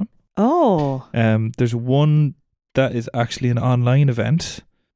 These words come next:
Speaker 1: at eleven A M every Tuesday and Friday, which is free.
Speaker 2: What?
Speaker 1: Yeah, so you can find that in Meetup. We'll share it on our page. You can still find physical events as well. So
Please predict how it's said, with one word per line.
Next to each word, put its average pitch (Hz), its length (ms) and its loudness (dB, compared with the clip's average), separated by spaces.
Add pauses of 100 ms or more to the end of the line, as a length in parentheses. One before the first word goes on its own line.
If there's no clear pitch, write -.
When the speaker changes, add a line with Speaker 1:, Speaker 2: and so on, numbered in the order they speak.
Speaker 1:
at 113 100 -2
eleven 127 320 2
A 120 140 2
M 113 500 0
every 117 200 -4
Tuesday 120 340 0
and 110 100 -4
Friday, 110 300 0
which 110 180 -6
is - 80 -10
free. 123 440 -2 (840)
Speaker 2:
What? - 420 -20
Speaker 1:
Yeah, 110 340 -2
so - 160 -8
you - 20 -6
can 113 140 -6
find 117 220 -2
that 110 120 -2
in 110 80 -6
Meetup. 110 300 -6
We'll 117 100 -4
share 110 220 -2
it 104 80 -2
on 95 80 -4
our 107 60 -4
page. - 360 -4 (560)
You 135 140 0
can 151 240 0
still 151 180 0
find 131 480 -2 (100)
physical 143 380 -2
events 113 300 -2
as 110 100 -2
well. 110 200 -2
So 110 340 -2